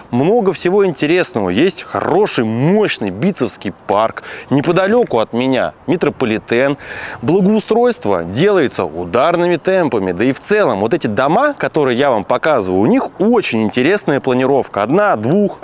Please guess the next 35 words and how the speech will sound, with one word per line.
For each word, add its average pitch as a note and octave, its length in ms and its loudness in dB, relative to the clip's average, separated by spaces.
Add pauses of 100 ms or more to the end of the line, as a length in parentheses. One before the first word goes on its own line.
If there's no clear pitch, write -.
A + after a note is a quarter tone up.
(100)
трехкомнатные D3+ 760 0
квартиры B2 540 0 (360)
действительно E3 460 0
заслуживают D3+ 560 0
внимания. D#3 640 2
И C4 40 0
я G#3+ 120 2
даже D#3 260 0
когда-то B2 480 -2
посматривал C3 760 0
и B2 40 2
хотел F#3 480 0
купить F#3+ 380 -4
здесь C3+ 320 0 (340)
жилье. F#3+ 520 2 (220)
Ну C3 160 2
и - 20 -2
давайте D3+ 460 2
в G2+ 180 2
моменте C#3+ 460 2
сразу G2+ 360 0
делаем G#2+ 460 2
зарисовку A2 800 0
с - 60 -2
ценами. F2+ 800 0
Вы A2+ 160 0
же A#2+ 100 0
просите F#3+ 400 0
иногда G2+ 400 0
показывать, A2 640 0
рассказывать, F#2+ 840 0
где G2+ 540 0
что F#2+ 300 -2
стоит, C#3+ 500 0
какие F#2+ 580 -2